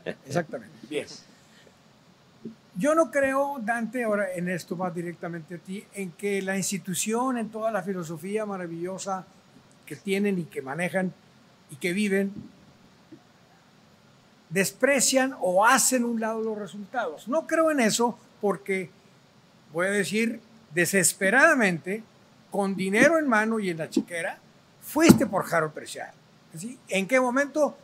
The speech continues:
Speaker 2: Cuando Necaxa te había aquí bailado. Y eso es un resultado.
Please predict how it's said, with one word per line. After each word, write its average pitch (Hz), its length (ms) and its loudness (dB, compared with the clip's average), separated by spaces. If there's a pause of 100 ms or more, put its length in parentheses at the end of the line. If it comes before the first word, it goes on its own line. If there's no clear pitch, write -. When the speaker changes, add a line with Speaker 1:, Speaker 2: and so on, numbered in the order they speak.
Speaker 2:
Cuando 202 260 -2
Necaxa 196 380 -2
te 233 120 -6
había 214 180 0
aquí 240 180 -8
bailado. 175 680 0 (800)
Y 220 120 2
eso 262 160 2
es 208 100 2
un 269 400 4
resultado. 226 1000 2